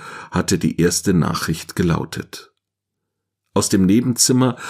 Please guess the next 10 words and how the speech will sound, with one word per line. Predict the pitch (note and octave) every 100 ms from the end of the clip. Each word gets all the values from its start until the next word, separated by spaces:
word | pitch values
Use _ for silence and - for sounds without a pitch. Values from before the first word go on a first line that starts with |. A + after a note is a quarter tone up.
| -
drang | - F#2 A2 C3
gedämpftes | A2 F#2+ G2+ A#2 - G2 -
Weckerläuten. | - - E2+ D2+ - - - - - _ _ _ - -
Er | - G#2+
machte | A2+ - -
eine | F2+ D#2
Kerbe | - F2 F2+ A2
in | G2+
das | C2+ -
Tischbein | - F#2 - E2+ E2+ F2+